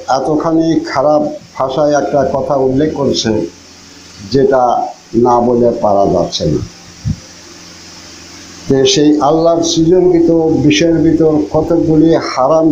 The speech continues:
জাত আছে, তার ভিতর কুকুর একটা জাত।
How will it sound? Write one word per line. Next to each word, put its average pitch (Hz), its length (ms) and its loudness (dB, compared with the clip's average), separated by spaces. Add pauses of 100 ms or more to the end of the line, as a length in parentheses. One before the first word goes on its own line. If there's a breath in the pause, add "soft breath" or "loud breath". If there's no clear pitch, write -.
জাত 95 200 -2 (140)
আছে, 135 200 -6 (1160)
তার 160 240 0
ভিতর 156 240 0 (180)
কুকুর 180 340 2 (140)
একটা 120 200 -4 (120)
জাত। 78 200 -4